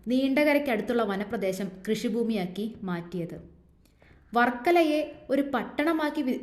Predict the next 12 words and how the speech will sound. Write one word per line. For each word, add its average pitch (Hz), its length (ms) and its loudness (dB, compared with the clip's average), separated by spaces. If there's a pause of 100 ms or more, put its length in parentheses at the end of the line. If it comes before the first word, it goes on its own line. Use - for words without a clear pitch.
വികസിപ്പിച്ച 233 580 -2
നേട്ടവും 185 560 -2 (440)
അയ്യപ്പൻ 220 420 0
മാർത്താണ്ഡപിള്ളയ്ക്ക് 190 760 -4 (100)
അവകാശപ്പെട്ടതാണ്. 170 920 -8 (1200)
കൊച്ചി 269 300 4
രാജാവും 302 560 6 (460)
സാമൂദ്രിയുമായുള്ള 277 1000 4
യുദ്ധങ്ങൾക്ക് 247 640 0
നേതൃത്വം 220 440 -2
പകർന്ന 202 280 -2
അദ്ദേഹം 180 400 -2